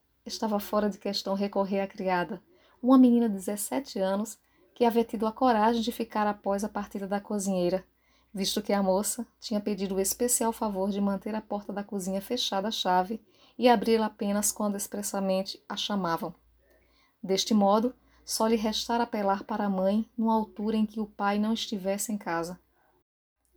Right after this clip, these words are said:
A mãe anuiu-se entre exclamações de ávida satisfação que diminuíram junto à porta do quarto de Gregório.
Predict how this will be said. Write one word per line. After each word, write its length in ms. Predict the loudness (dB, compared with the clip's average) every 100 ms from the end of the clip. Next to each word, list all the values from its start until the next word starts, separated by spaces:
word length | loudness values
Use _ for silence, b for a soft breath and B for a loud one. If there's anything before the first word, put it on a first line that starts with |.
| _ _ _ 0
A 120 | 4
mãe 360 | 4 4 0 -2
anuiu-se 800 | -2 2 2 2 2 0 -2 -6
entre 280 | -6 -4 -4
exclamações 720 | -6 0 0 2 2 2 2
de 120 | 2
ávida 300 | 2 2 0
satisfação 880 | -4 -4 -6 -6 -4 -2 0 -2 -4 -8 _
que 120 | -2
diminuíram 560 | 4 6 6 4 2 2
junto 260 | 0 -2
à 60 | -4
porta 340 | -4 -4 -4
do 100 | -10
quarto 380 | -6 0 0 0 -10
de 60 | -4
Gregório. 500 | -4 -2 -2 -2